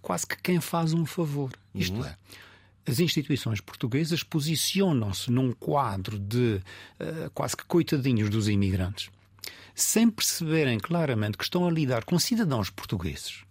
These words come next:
Speaker 1: que são residentes no estrangeiro, que têm direitos e que têm, de facto, deveres e que cumprem os seus deveres. E que, portanto, a nível dos seus direitos, perante a Constituição, esses direitos deviam ser reconhecidos. Não são. Viver no estrangeiro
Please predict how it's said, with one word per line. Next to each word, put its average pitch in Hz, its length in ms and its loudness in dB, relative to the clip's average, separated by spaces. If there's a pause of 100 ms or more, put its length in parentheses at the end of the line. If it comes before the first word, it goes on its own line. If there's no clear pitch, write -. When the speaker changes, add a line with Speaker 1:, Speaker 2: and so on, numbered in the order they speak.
(120)
Speaker 1:
que - 60 -6
são 240 160 4
residentes 143 420 2
no 117 80 2
estrangeiro, 85 720 -4
que - 80 -16
têm 208 180 4
direitos 165 680 4
e 110 80 -2
que - 100 -10
têm, 165 200 2
de - 100 -6
facto, 135 300 -2
deveres 107 280 2
e 104 60 -2
que - 80 -6
cumprem 143 340 0
os 110 120 0
seus 101 180 -2
deveres. - 500 -10 (440)
E 175 40 -2
que, - 80 -8
portanto, 180 300 2
a - 20 6
nível 190 240 4
dos 185 160 -2
seus 185 200 0
direitos, 208 400 0
perante 117 260 0
a - 40 -6
Constituição, 165 640 0
esses - 140 -2
direitos 175 260 0
deviam 170 200 0
ser 165 160 -2
reconhecidos. - 600 -4 (200)
Não 143 200 6
são. 131 320 0 (360)
Viver 107 180 0
no 117 120 4
estrangeiro 143 720 0